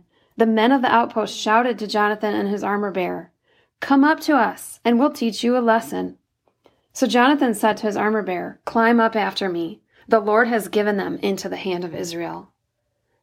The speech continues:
Jonathan climbed up using his hands and feet and his armor bearer right behind him.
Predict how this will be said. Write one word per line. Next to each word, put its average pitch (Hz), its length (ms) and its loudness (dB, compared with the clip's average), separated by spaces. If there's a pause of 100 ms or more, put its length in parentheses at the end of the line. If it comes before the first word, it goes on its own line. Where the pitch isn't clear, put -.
(320)
Jonathan 247 420 2
climbed 233 360 2
up 214 200 2
using 214 260 2
his 196 160 -6
hands 202 260 0
and 202 140 0
feet 208 220 -2
and 185 140 -4
his 190 120 -6
armor 214 320 0
bearer 180 300 -4
right 202 240 -2
behind 196 340 -6
him. 180 300 -10